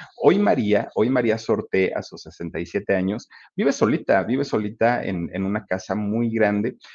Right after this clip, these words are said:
y vive con sus perritos. Fíjense que adora a los perritos María Sorté, vive con, tiene varios, varios perritos y ahí vive, sus hijos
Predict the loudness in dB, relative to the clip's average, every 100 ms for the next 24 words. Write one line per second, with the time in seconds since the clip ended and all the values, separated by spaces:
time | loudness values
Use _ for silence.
0 | _ -2 0 0 -2 -8 -12 -10 -6 -4
1 | -4 -6 -12 -6 -2 -2 -2 -4 -6 0
2 | 2 4 6 6 6 4 2 0 -2 -2
3 | -2 -4 -6 -4 -6 -6 -6 -2 -2 -2
4 | -4 -4 -2 -2 -6 -20 -6 2 4 4
5 | 0 -2 0 2 4 4 4 2 0 -2
6 | 0 0 0 -4 -4 -4 -2 -6 -6 -12
7 | -6 -2 -2 2 4 2 0 -12 -10 -10
8 | -14